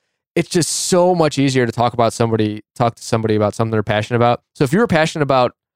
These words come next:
sports, music, movies, cutting lawns, whatever, man, if you're passionate about it, you can create a podcast and people are gonna tune in because it's just so much easier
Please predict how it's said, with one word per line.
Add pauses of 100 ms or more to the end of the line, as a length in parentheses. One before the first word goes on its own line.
(280)
sports,
music,
movies, (580)
cutting
lawns,
whatever,
man,
if
you're
passionate
about
it,
you
can
create
a
podcast
and
people
are
gonna
tune
in
because (460)
it's
just
so
much
easier